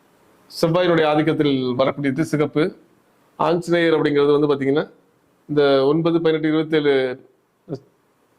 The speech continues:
எண்களுக்கு அதிர்ஷ்டம் தரக்கூடிய கடவுள். மிருகசீரிஷம், சித்திரை, அவிட்டம் நட்சத்திரக்காரர்களுக்கு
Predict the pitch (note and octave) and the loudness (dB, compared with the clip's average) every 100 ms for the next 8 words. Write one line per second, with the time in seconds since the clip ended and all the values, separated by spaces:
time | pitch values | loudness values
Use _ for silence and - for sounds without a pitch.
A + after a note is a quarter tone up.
0 | _ _ _ _ _ _ _ - D3+ E3 | _ _ _ _ _ _ _ -2 0 0
1 | E3+ E3 E3+ D#3+ E3+ E3 D#3+ D3 C#3+ C#3 | 0 0 -2 -2 -6 -6 -2 -2 -2 0
2 | C3+ B2 A#2+ - _ _ _ - D3 D3 | 0 -2 -6 -16 _ _ _ -6 -2 -2
3 | D#3 - - _ _ _ _ D#3+ F3 F#3 | -4 -6 -18 _ _ _ _ 0 2 2
4 | F3+ E3 F3 D#3+ D3+ - - D#3 E3 E3 | 2 2 2 2 0 -4 -14 -4 0 0
5 | E3 - _ _ _ - D#3 D#3+ D#3+ D3+ | 0 -8 _ _ _ -6 -4 -2 0 -2
6 | D#3 D#3 C#3+ C#3 C#3 C3+ E3 | -2 -2 -2 -2 -4 -4 -8